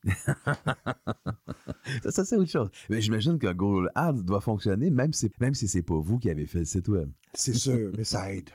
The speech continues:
Speaker 1: <laughs> Ça aide, bien sûr. Donc là, parfait. J'ai un Google Analytics qui va aider, qui va aider à comprendre le trafic, euh,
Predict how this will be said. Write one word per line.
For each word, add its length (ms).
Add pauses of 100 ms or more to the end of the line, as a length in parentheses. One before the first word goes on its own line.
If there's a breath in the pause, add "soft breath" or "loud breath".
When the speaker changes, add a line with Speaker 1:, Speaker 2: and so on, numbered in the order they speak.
(120)
Speaker 1:
<laughs> 160
Ça 360
aide, 240
bien 200
sûr. 200 (280 loud breath)
Donc 280
là, 260 (160)
parfait. 340
J'ai 160
un 60
Google 300
Analytics 520
qui 140
va 200 (120)
aider, 600
qui 120
va 200
aider 280
à 100
comprendre 520
le 40
trafic, 580
euh, 100